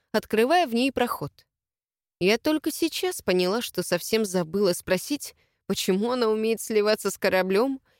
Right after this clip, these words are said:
и открывать двери в корабле с помощью красной водицы. Но было уже поздно, и я решила отложить все вопросы до следующего раза.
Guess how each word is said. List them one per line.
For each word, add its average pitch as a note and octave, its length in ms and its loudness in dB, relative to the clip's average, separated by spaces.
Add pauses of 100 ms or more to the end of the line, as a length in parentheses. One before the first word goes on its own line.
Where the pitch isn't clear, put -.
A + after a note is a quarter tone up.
и F3+ 60 2
открывать F#3+ 640 2
двери F3+ 260 4
в - 100 -8
корабле E3+ 440 2
с - 100 -8
помощью F3+ 420 0
красной F#3+ 440 0
водицы. A3+ 680 0 (920)
Но A#3+ 240 0
было C#4 260 2
уже F3 240 0
поздно, C4 580 0 (460)
и F#3+ 80 2
я D#4 200 2
решила C#4+ 400 0
отложить A3 520 0
все E3 200 0
вопросы G3+ 520 0
до E3+ 180 2
следующего E3+ 760 0
раза. D#3 520 0